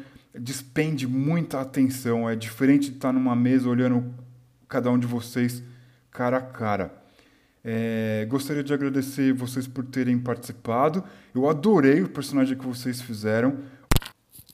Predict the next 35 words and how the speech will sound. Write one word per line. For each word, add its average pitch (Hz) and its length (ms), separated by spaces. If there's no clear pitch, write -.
As 135 180
atitudes 156 500
do 139 160
anão 135 500
eu 139 180
achei 156 320
bem 135 320
legal. 139 520
Pra 143 200
mim, 180 320
se - 180
eu 160 60
tivesse 165 360
na 165 140
pele 160 240
do 147 140
anão, 143 220
eu 156 40
faria 156 280
a - 20
mesma 151 300
coisa. 135 420
Eu 139 180
daria 123 280
uma 135 140
de 131 120
porra 127 320
louca 123 340
pelo 135 200
histórico 127 580
dele, 117 240
comportamento 120 680
dele. 117 480
O 147 280
Doc, 123 520